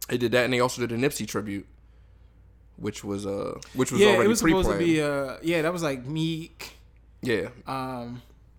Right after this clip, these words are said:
Speaker 2: I, and I haven't
Speaker 1: Khaled
Speaker 2: seen
Speaker 1: was there.
Speaker 2: Yeah, and that's,
Speaker 1: Did
Speaker 2: and
Speaker 1: John
Speaker 2: what's
Speaker 1: Legend.
Speaker 2: crazy is I haven't seen any clips of that.
Speaker 1: Mm-hmm.
Speaker 2: Like, even on my feed, my time, I haven't seen, like,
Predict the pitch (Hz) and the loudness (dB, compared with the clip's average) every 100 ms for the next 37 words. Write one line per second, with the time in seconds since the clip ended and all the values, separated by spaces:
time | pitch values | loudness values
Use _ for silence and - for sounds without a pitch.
0 | - 185 104 131 143 165 139 131 127 123 | 2 4 4 0 -2 -2 2 6 8 6
1 | 117 117 120 117 117 117 120 - - 156 | 2 -2 0 0 0 -2 -6 -12 -6 -4
2 | - 170 190 - - - - - 170 - | -2 0 2 0 -6 -20 -20 -6 0 2
3 | 214 110 214 214 226 190 170 151 147 - | 4 2 4 4 4 2 -2 -2 -4 -8
4 | - 185 202 175 175 - 175 170 151 160 | 0 2 2 0 -2 -2 -2 -4 -2 -4
5 | 170 - 180 180 156 156 196 - - - | -4 -4 -6 -4 -4 -2 -4 -6 -12 -8
6 | 113 107 110 110 120 - - - 156 165 | -4 -4 -4 -6 -8 -20 -20 -6 -4 -4
7 | 180 190 175 160 160 - 185 185 175 156 | -4 -2 -2 -2 -4 -4 -8 -8 -6 -6
8 | 151 180 147 175 175 160 180 170 151 139 | -4 -2 0 0 -2 -4 -4 -4 -4 -6
9 | 131 | -8